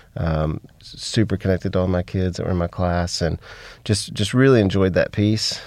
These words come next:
And, uh, and so even as an assistant principal, you know, you're dealing with discipline and, and things like that, uh, more so than I do now. Um, I had a lot more daily interaction with kids. And so as the head principal,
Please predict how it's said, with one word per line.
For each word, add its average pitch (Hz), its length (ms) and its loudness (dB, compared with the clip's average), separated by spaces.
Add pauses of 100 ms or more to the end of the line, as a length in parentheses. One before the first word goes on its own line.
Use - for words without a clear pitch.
(220)
And, 90 380 2
uh, 87 260 2
and 87 180 0
so 90 240 2
even 113 200 4
as 98 160 4
an 92 60 0
assistant 95 380 -4
principal, 95 480 -2
you 95 60 0
know, 95 80 -2
you're 98 140 -4
dealing 82 260 -6
with 87 200 -8 (480)
discipline 90 640 0
and, 85 240 -2
and 85 160 -2
things 92 200 0
like 87 180 -2
that, 90 340 -2 (360)
uh, 80 120 -4
more 92 200 -2
so 90 240 0
than 82 140 2
I 82 60 4
do 87 160 0
now. 87 400 2 (400)
Um, 78 440 0
I 95 40 -2
had 107 100 4
a 101 40 4
lot 98 220 4
more 98 460 6 (200)
daily 95 360 4
interaction 85 500 0
with 104 120 -2
kids. 120 380 -4
And 95 140 -2
so 92 400 4 (420)
as 92 180 0
the 92 60 0
head 101 200 2
principal, 104 600 2